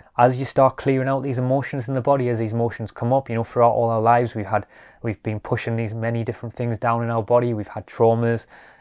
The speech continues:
and many different things that have come up in our lives. Um, and as you start clearing these out, you really do start,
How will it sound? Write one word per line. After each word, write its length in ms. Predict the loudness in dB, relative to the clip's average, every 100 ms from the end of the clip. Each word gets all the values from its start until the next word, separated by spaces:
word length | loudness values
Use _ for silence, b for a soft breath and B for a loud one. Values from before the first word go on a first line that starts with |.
| -12
and 160 | -4
many 180 | 0 2
different 240 | 0 -4 -6
things 220 | -6 -4
that 60 |
have 160 | -4 -6
come 160 | -6 -6
up 100 | -4
in 60 |
our 140 | -4 -2
lives. 360 | -4 -4 -8 _ b b b
Um, 300 | -10 -8 -10
and 180 | -10 -10 -2
as 160 | 0 0
you 60 |
start 340 | 0 4 2 2
clearing 280 | -2 0
these 180 | 0 2
out, 180 | 2 0
you 120 | -2
really 240 | 0 0 0
do 160 | -2
start, 360 | 0 4 4